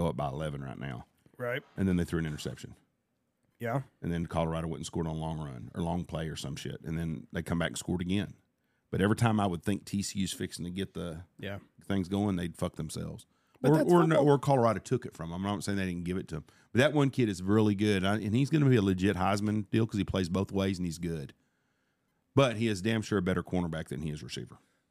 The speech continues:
Speaker 2: But they said, like, if he catches that touchdown that he dropped, and he dro-, also dropped an interception, he's, he's leading the Heisman race.
Speaker 1: Eh, I don't know about that.
Speaker 2: Who, who are
Speaker 1: Well,
Speaker 2: you?
Speaker 1: that's what Dion's saying. That ain't happening.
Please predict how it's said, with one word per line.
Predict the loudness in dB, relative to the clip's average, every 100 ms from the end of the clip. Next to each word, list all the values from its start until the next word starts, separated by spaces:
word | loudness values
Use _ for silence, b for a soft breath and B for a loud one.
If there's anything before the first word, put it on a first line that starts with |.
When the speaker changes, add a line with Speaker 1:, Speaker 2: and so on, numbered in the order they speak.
| -8
Speaker 2:
But | 0
they | 0
said, | 6 6 6
like, | 4 -2
if | -2
he | 0
catches | 4 2 4 2
that | 2
touchdown | 2 2 4 4
that | 4
he | 4
dropped, | 4 2 0 -4
and | -2 -2
he | 0
dro-, | 2 4
also | 4 2
dropped | 4 2 2
an | 0
interception, | 0 0 -2 -2 -8 -12 -16 _ _ _ _ _ _ _ _ _ _ _
he's, | -6 -6 -6 -10 -4
he's | -2
leading | 2 4 4 4
the | 2
Heisman | 2 0 0 -4
race. | -6 -6 -8 -12 -18 _ -12
Speaker 1:
Eh, | -8 -4 -2 -2 -4
I | -8 -10
don't | -8 -8
know | -8
about | -12 -14
that. | -16 -16 _
Speaker 2:
Who, | 0 2 4
who | 6
are |
Speaker 1:
Well, | 6
Speaker 2:
you? | 6
Speaker 1:
that's | 4
what | 0 0
Dion's | 0 0 -6 -12
saying. | -14 -16 -20 -20 _ _ _
That | -4
ain't | -2 -4
happening. | -8 -12 -18